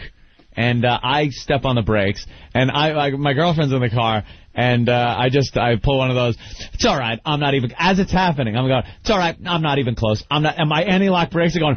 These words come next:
dunk, dunk, dunk, dunk, dunk, dunk. And I'm turning onto the shoulder now. So I, I get up on the grass and pull up next to the, the car that hit the back of the other car. And, uh, in shock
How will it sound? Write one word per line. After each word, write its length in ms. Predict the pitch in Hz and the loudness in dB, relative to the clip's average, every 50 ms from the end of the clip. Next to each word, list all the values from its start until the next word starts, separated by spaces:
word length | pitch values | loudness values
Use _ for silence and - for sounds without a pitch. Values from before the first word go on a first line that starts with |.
| - - - - | -2 -6 -4 0
dunk, 180 | - 226 208 185 | 2 2 4 4
dunk, 160 | 185 190 190 | 2 2 2
dunk, 160 | 190 196 214 190 | 2 2 2 2
dunk, 160 | 185 208 196 | 2 2 2
dunk, 180 | 175 185 196 185 | 4 2 4 4
dunk. 220 | 190 185 190 - - - - - | 4 2 2 0 -4 -10 -18 -8
And 180 | - 156 151 156 | -4 -2 -2 0
I'm 280 | 160 156 147 143 143 131 | 0 0 -2 -2 -2 -4
turning 400 | - 165 180 185 180 175 170 170 | -2 0 2 2 2 2 0 0
onto 340 | 165 160 160 165 143 151 | 0 0 0 2 2 2
the 120 | 151 135 131 | 2 2 2
shoulder 520 | - - 165 180 202 196 170 123 110 98 | 0 0 0 2 2 2 0 0 -2 -2
now. 320 | 92 95 87 87 87 87 - - - | 0 0 0 0 -2 -2 -4 -8 -14
So 160 | - - - 110 | -6 -4 0 0
I, 360 | 113 113 113 - - 107 110 | 2 2 2 0 0 0 0
I 140 | 107 107 101 - - - | 0 0 -2 -6 -14 -6
get 200 | 120 127 123 123 | -2 0 2 2
up 120 | 123 - - | 0 0 0
on 140 | 120 117 | 0 0
the 60 | 107 107 | 0 0
grass 580 | 101 117 127 143 135 104 82 90 87 - - - - - - - - - - | 0 0 2 0 0 -2 -2 -6 -8 -10 -14 -20 -20 -20 -20 -20 -20 -10 -4
and 360 | 90 101 104 104 104 98 - | -2 0 0 0 0 -2 -2
pull 200 | - - 120 117 | -2 0 0 0
up 160 | 110 - - | 0 0 0
next 320 | 110 110 110 107 - - - | 0 0 0 0 -4 -4 -2
to 80 | - 104 | -2 0
the, 300 | 92 101 95 92 87 - | 2 2 2 0 0 -2
the 120 | - 92 92 | -4 -6 -6
car 280 | - - 110 104 101 | -4 -2 -2 0 0
that 120 | 87 87 - | 0 0 -2
hit 160 | - 104 - | -2 -2 -2
the 60 | - 82 | -2 -2
back 220 | 92 85 85 - | 0 -2 0 -2
of 20 | 82 | 0
the 120 | 85 98 | 0 0
other 120 | 104 87 90 | 0 0 -2
car. 260 | - - 80 82 - - - - - - - - - - - - - | -2 -4 -4 -4 -4 -6 -12 -14 -14 -14 -12 -12 -14 -16 -16 -6 -2
And, 400 | 117 113 113 113 110 110 104 110 | 0 0 2 2 2 2 2 2
uh, 260 | 113 107 107 107 101 95 - - - - - - - _ - | 2 2 2 0 0 -2 -6 -14 -20 -20 -20 -20 -12 _ 0
in 180 | 123 127 123 | 2 2 2
shock 600 | 110 - - - - 147 123 113 104 95 - - | 2 0 -2 -2 -2 -2 0 -2 -4 -6 -6 -10